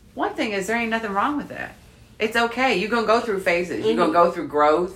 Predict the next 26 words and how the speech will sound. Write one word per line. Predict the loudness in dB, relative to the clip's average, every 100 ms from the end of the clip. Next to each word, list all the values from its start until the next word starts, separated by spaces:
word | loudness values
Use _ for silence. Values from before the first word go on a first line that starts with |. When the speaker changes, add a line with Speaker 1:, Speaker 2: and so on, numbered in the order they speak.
| -12 -20 -8
Speaker 1:
You're | -2 0
gonna | 2
go | 0
through | -2
setbacks. | -2 0 2 6 6 6 4
Speaker 2:
<coughs> | 2 4 4 4
Speaker 1:
But | 2 4
everything | 4 4 0 -2 -4 -4
puts | -8 -4
you | -4
on | -4
the |
path | -2 0 0 -2
to |
where | -4 -4
you're | -6
supposed | -6 -2 -2 -4
to | -10
be. | -8 -6 -2
Everything | -2 -4 -6 -8 -8
has | -4 -4 -4
a | -8
purpose | -10 -8 -8 -10 -10
in | -10
your | -8 -4
life. | -2 0 -2